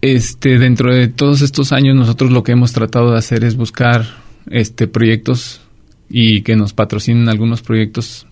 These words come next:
eh, aplicando a convocatorias tanto internas como nacionales, con el fin de poder obtener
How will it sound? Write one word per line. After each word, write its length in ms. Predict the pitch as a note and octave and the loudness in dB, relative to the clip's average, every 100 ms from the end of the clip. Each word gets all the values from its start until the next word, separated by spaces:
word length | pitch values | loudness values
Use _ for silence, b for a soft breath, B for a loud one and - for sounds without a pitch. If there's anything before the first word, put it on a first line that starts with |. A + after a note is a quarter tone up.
| - - - | -18 -18 -6
eh, 840 | A#2 A2+ G#2+ G#2 G2 G2 G#2+ A2+ - | 0 0 0 0 -2 -2 -4 -8 -6
aplicando 500 | G#2+ G#2 A2 A2+ A2+ | -2 -2 0 0 0
a 40 | A2+ | 0
convocatorias 600 | A2 G2+ G#2 A2+ G#2+ G#2 | -2 -2 -4 -2 -2 -2
tanto 560 | G2+ F#2 G2+ F#2+ A2+ B B B | -6 -4 -6 -6 -8 B B B
internas 580 | - A2+ A2+ A2 A2+ B2 | 0 0 2 0 2 0
como 480 | - G#2 G#2 F#2+ F#2+ | -2 -4 -2 -4 -4
nacionales, 800 | G#2 G2 A2+ G#2 A2+ D3+ F3 - B B B B B B | -4 -4 -4 -2 0 -2 -6 -16 B B B B B B
con 160 | - A2+ | 0 2
el 120 | G#2 | 2
fin 260 | G2+ B2 B2 | 2 4 4
de 320 | B2 B2+ B2+ | 4 2 2
poder 300 | B2 A2+ A2+ | 2 2 2
obtener 400 | B2+ - A2 A2 | 0 0 0 0